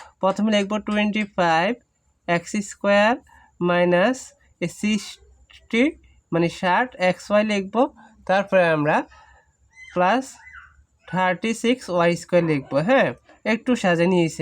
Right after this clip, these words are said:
আমরা। তো দেখো টোয়েন্টি ফাইভ এক্স স্কয়ার আমরা এটা লিখতে পারি ফাইভ এক্স হোল স্কয়ার, ফাইভ এক্স হোল স্কয়ার, আর এটাকে লিখতে পারি ছত্রিশ ওয়াই স্কয়ারকে আমরা লিখতে পারি ছয় ওয়াই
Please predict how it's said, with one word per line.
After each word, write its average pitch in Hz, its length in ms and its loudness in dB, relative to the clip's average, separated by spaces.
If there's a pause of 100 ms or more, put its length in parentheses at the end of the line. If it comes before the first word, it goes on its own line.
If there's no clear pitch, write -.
আমরা। 120 180 -6 (420)
তো 196 60 -4 (120)
দেখো 226 220 2 (280)
টোয়েন্টি 233 360 2
ফাইভ 220 160 2 (160)
এক্স - 140 -4 (140)
স্কয়ার 220 260 2
আমরা 196 180 0
এটা 208 220 0
লিখতে 196 300 -4
পারি 214 180 0 (160)
ফাইভ 180 320 2 (680)
এক্স 233 200 -4 (600)
হোল 180 140 0 (140)
স্কয়ার, 131 360 0 (680)
ফাইভ 180 160 2 (120)
এক্স 277 180 -2
হোল 190 120 -2 (120)
স্কয়ার, 233 280 2 (480)
আর 165 60 2 (100)
এটাকে 196 260 -2 (480)
লিখতে 196 280 -4
পারি 233 120 -2 (120)
ছত্রিশ 202 420 -2
ওয়াই 196 200 2
স্কয়ারকে 196 360 -8
আমরা 196 180 0
লিখতে 185 300 -6
পারি 208 180 0 (520)
ছয় 190 280 2 (100)
ওয়াই 175 180 2